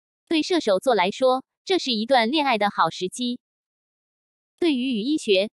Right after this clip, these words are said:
法律和医领域相关的学生来说，这是一个非常好的时间。你必须照顾好你的孩子，你应该照顾你的孩子，观察他们，如果不灌输任何坏习惯的话，这也是工作和商务人士的好时机。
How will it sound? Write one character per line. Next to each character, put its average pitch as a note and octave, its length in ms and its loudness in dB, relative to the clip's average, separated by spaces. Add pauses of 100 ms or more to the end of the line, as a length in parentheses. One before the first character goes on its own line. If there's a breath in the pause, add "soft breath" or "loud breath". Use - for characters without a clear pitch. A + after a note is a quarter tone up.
法 A3 200 2
律 C#4+ 180 -2
和 A3+ 240 2
医 D#4+ 140 0
领 G#3 240 -2
域 G#3 160 -2
相 D#4+ 200 0
关 E4 160 2
的 A3+ 120 0
学 F#3+ 160 -2
生 C#4 180 -4
来 G3 160 0
说， A#3 320 0 (300)
这 F#4+ 120 0
是 C#4+ 140 -2
一 A#3 140 -2
个 - 160 2
非 E4+ 160 -4
常 A#3 200 -2
好 F3+ 200 0
的 F3+ 80 -2
时 F3 180 -8
间。 A3+ 320 -2 (880)
你 A3+ 160 -4
必 C#4+ 160 -2
须 F4 160 -2
照 - 180 2
顾 A3+ 180 2
好 A3+ 200 2
你 B3+ 140 0
的 F3+ 100 -2
孩 F3 220 -2
子， F#3+ 260 -4 (600)
你 A#3 120 -4
应 D#4+ 140 -2
该 F4 160 2
照 D#4 180 2
顾 B3 160 0
你 F#3+ 140 0
的 F#3+ 100 -2
孩 F3+ 220 -2
子， G3 260 -2 (720)
观 F4 160 2
察 A3 160 0
他 D4 180 0
们， G3 280 -2 (180)
如 D#4+ 160 -2
果 G#3+ 220 4
不 A3 120 0
灌 C4 200 2
输 E4 180 -2
任 E4 180 2
何 G3 220 0
坏 B3 220 2
习 G3+ 160 -6
惯 B3+ 200 2
的 F#3 80 0
话， F#3+ 300 2 (640)
这 E4 140 2
也 G3+ 120 2
是 A#3 160 -2
工 E4 200 -2
作 A#3+ 180 4
和 G#3+ 180 0
商 F4 220 0
务 B3+ 140 2
人 G3 160 0
士 C4 160 -6
的 G#3 100 2
好 E3 220 0
时 F#3 180 -6
机。 B3 320 -6